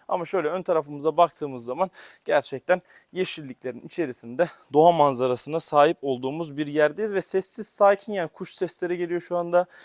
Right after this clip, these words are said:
Ee, gayet güzel, huzurlu bir site diyebiliriz.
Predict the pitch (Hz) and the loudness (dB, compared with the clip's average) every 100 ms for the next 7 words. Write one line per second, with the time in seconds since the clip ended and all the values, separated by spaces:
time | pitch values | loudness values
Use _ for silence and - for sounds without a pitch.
0 | - - 123 123 120 120 151 160 165 - | -20 -8 -4 -4 -4 -6 0 2 0 -6
1 | 160 170 165 - 143 175 170 156 185 - | -8 -6 -6 -8 -8 -4 -2 0 -2 -6
2 | _ _ _ _ _ - 180 196 196 _ | _ _ _ _ _ -10 -2 0 0 _
3 | 143 160 185 160 147 - - | -6 -2 -2 -2 -4 -6 -16